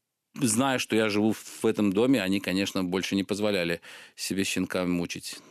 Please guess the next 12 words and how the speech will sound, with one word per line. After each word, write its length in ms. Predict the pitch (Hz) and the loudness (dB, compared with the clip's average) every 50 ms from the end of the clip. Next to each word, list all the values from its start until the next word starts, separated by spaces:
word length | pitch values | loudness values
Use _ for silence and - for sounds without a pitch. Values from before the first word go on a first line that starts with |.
| - - _ - _ - - - - - - - - - | -20 -20 _ -20 _ -20 -16 -14 -14 -12 -12 -14 -8 -6
Экстраполируйте, 840 | - - - - 143 127 - 123 110 107 139 165 165 147 - 113 98 | -4 -4 -2 -2 -2 -2 -2 0 2 2 4 4 2 2 0 -2 -4
спроецируйте 680 | - - - 101 92 - - 127 123 123 110 - - 104 | -4 -2 -2 -2 -2 0 0 2 2 2 2 2 -2 -2
это 120 | - 107 | 0 0
на 100 | 101 104 98 | 0 0 -2
свою 360 | - - 98 95 101 123 147 | -2 -2 -2 0 0 0 0
жизнь. 200 | 147 139 131 - - - - - - - - - - - - _ | 0 0 -2 -2 -8 -20 -20 -18 -18 -18 -20 -20 -20 -20 -12 _
Я 180 | - 117 135 143 | 0 2 4 4
не 100 | 151 156 | 4 2
хочу 280 | 143 170 156 - - 127 | 2 0 -2 0 2 2
вас 180 | 104 90 - | 2 2 -2
учить 240 | - - - 98 87 | -4 -6 -6 -6 -6
жить. 340 | 90 98 - - - - | -8 -10 -10 -14 -18 -20